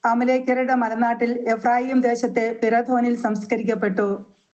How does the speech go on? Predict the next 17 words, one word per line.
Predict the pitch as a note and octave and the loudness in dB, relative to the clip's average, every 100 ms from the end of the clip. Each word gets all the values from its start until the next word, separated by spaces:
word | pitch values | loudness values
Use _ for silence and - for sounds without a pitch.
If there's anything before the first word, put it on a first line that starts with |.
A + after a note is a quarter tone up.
| _ - | _ -4
അമലേക്കരുടെ | A#3+ B3 C#4 C#4 C#4 C#4 C4+ C4+ | -2 2 2 2 2 0 2 2
മലനാട്ടിൽ | B3+ A3 A#3 A#3 A#3 A#3+ B3 - | 0 0 0 0 2 0 -2 -2
എഫ്രായിം | A#3+ B3 B3 B3+ C4+ C4 | 0 2 2 2 2 2
ദേശത്തെ | B3 B3 - A#3+ | 2 0 0 0
പിറധോനിൽ | A#3+ A3 A#3 B3 B3 B3 A#3+ | 2 2 2 2 2 2 0
സംസ്കരിക്കപ്പെട്ട | A#3+ G#3+ - A#3 A#3+ A#3 A#3 A3 | 0 -2 -2 -2 0 -2 0 0
ന്യായാധിപൻ | A3 G#3+ G#3+ A#3 A#3 B3+ A3+ | 0 0 2 0 0 0 2
ആരാണ്? | G#3+ G#3 G3 F#3+ F#3+ - - - - | 2 2 2 2 0 -4 -16 -12 -2
ഉത്തരം | A3+ A#3 G#3+ A3+ - - - _ | 0 0 0 0 -2 -10 -20 _
പിറധോന്യനായ | B3 B3 B3+ C4+ B3 A#3+ A3+ A3 A3+ A#3 A3+ | 2 2 2 2 2 2 2 2 0 0 0
ഹില്ലേലിന്റെ | A3+ B3 B3 B3 B3 | 4 4 2 2 2
പുത്രൻ | A3 F#3+ G#3+ A3 - | 0 0 0 0 -2
അബ്ദോൻ. | G#3+ G3 F#3 G3+ F#3 F#3+ - - _ _ _ _ _ _ - _ _ | -2 0 2 2 0 -4 -10 -16 _ _ _ _ _ _ -20 _ _
എഫ്രായിം | B3 B3 C4+ C4 B3+ C#4 C4+ | -2 0 2 2 4 2 2
ദേശത്തെ | B3 B3 C4 A#3+ A#3+ A#3+ | 2 2 0 2 0 2
പിറധോൻ | A3 A#3 A#3 B3 B3 | 2 2 2 2 2
എവിടെയാണ്? | C#4 G#3+ A#3 A3+ G3+ G3+ F#3+ | 2 2 4 2 2 2 0